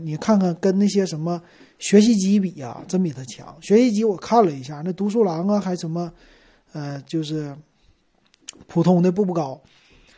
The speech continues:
它不是宣称什么上面有一个智慧眼吗？啊，就是突出的，你就可以指读，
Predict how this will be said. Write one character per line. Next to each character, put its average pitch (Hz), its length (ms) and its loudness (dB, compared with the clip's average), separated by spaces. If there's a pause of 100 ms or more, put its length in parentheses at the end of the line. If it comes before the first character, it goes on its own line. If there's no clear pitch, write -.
(240)
它 247 160 4
不 247 100 0
是 254 120 -4
宣 247 260 6
称 226 180 0
什 208 120 -2
么 214 100 -4
上 247 220 -4
面 226 180 -2
有 185 140 -6
一 170 140 -6
个 190 460 -4 (140)
智 254 220 -4
慧 247 200 -2
眼 180 180 -4 (200)
吗？ 170 240 -4 (180)
啊， 131 320 -20 (120)
就 170 200 2
是 160 80 0
突 208 240 0
出 151 300 -4
的， 139 160 -12
你 147 100 -8
就 185 80 0
可 185 140 2
以 190 120 4
指 151 240 -10
读， 135 280 -18